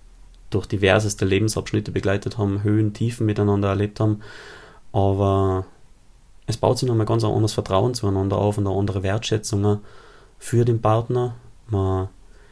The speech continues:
ähm, meiner Meinung nach nimmt man den Partner nimm-, nicht mehr so für selbstverständlich her, was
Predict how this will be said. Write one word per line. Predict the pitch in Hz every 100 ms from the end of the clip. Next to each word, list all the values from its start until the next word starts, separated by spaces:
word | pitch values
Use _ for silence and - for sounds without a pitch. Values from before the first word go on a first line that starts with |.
| - - - - - - -
ähm, | 98 95 92 90 - -
meiner | 104 104 135
Meinung | 107 101 98
nach | 98 - - - - _ - - - - - - - - _ - - - -
nimmt | 110 120 120
man | 107
den | 101
Partner | 98 104 107
nimm-, | 110 113 113 113 -
nicht | 117
mehr | 127 110
so | 110
für | 110
selbstverständlich | 104 - 113 - 117 - 135 151 151
her, | 131
was | 113